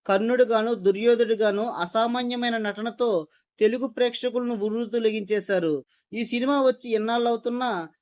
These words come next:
ఈ సినిమా డైలాగులు ఇప్పటికీ తెలుగు ప్రజల మదిలో అలాగే నిలిచిపోయాయి. ఈ సినిమా గురించి కొన్ని ఆసక్తికరమైన విషయాలు తెలుసుకుందాం. ఇది నందమూరి తారక రామారావు, కొండవీటి వెంకటకవి కలిసి సృష్టించిన సంచలన చిత్రం. కేవలం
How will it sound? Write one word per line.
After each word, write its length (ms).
ఈ 80
సినిమా 340
డైలాగులు 480
ఇప్పటికీ 440
తెలుగు 340
ప్రజల 340
మదిలో 380
అలాగే 440
నిలిచిపోయాయి. 840
ఈ 80
సినిమా 300
గురించి 360
కొన్ని 360
ఆసక్తికరమైన 920
విషయాలు 300
తెలుసుకుందాం. 680
ఇది 220
నందమూరి 480
తారక 360
రామారావు, 500
కొండవీటి 580
వెంకటకవి 520
కలిసి 340
సృష్టించిన 840
సంచలన 540
చిత్రం. 340
కేవలం 540